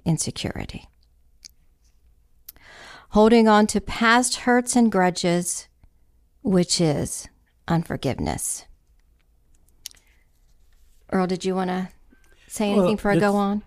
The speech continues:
Speaker 2: no, it's, you've covered quite a bit of, uh, the definition of what, what we're talking about, forgiveness and, and unforgiveness, as much as more than, you know, s-,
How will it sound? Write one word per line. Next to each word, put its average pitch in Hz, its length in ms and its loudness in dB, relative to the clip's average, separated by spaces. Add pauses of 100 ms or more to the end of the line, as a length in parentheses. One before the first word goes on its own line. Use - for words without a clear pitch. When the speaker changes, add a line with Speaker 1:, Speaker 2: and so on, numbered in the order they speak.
Speaker 2:
no, 139 260 0
it's, 151 380 -4
you've 143 460 -2 (120)
covered 123 380 -4 (280)
quite 127 200 -2
a 110 60 0
bit 110 260 0
of, 110 320 -6 (800)
uh, 110 300 -6 (480)
the 127 140 -6
definition 113 600 0
of 101 320 -4
what, 110 220 -6 (320)
what 120 200 -6
we're 110 180 -4
talking 120 480 -2
about, 101 320 -4
forgiveness 110 640 -4
and, 110 280 -8 (280)
and 131 200 2
unforgiveness, 107 960 -2
as 104 160 -4
much - 320 -6
as 110 160 -10
more 117 200 -4
than, 107 180 -4 (640)
you 131 100 -2
know, 104 220 -6
s-, - 380 -20